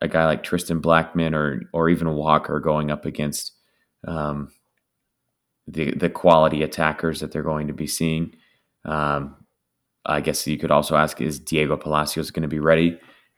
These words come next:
Uh, is Mohamed El Munir enough to be able to handle, uh, these, these wingers and, and wh-, whoever their center forward ends up being? I'm not sure.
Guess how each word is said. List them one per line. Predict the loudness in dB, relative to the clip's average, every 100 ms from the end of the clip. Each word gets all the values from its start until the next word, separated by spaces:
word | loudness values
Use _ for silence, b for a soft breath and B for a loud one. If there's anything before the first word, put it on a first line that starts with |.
| -10
Uh, | -6 -4 -4 -2
is | 0 0
Mohamed | 0 0 0 0 -2
El | -4
Munir | -4 -4 -2 -2
enough | -2 -2 -2 -4 -8 _ _ _ _ _ -14
to | -6
be | -2
able | 0 -2
to |
handle, | -4 -4 -2 0 2 0 -4 -10 _ _ _ -14
uh, | -8 -6 -6 -8 -10
these, | -4 0 0 -2 -6 -10 _
these | -6 -6 -4
wingers | -2 0 0 -2 -4
and, | -8 -8 -10
and | -12
wh-, | -12 -16 -20 _ _ -2
whoever | 6 6 6
their | 2
center | 2 0 0
forward | 2 2 2
ends | 0 -2
up | -2
being? | -2 -4
I'm | -2
not | -2 -2
sure. | -2 0 0